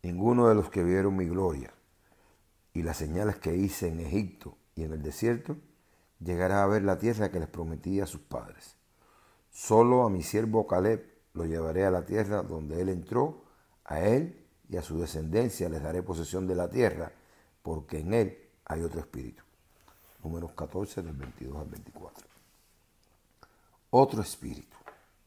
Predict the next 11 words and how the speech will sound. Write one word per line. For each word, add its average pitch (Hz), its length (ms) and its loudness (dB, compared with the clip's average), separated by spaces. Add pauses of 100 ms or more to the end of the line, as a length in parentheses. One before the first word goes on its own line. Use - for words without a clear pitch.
(960)
¿A 104 60 2
qué 165 120 0
se 160 140 2
refiere 113 680 4 (320)
la 90 120 2
Escritura 92 540 2
cuando 82 280 -4
dice 95 400 -2
que 87 160 -2
en 82 140 -6
Caleb 123 580 -2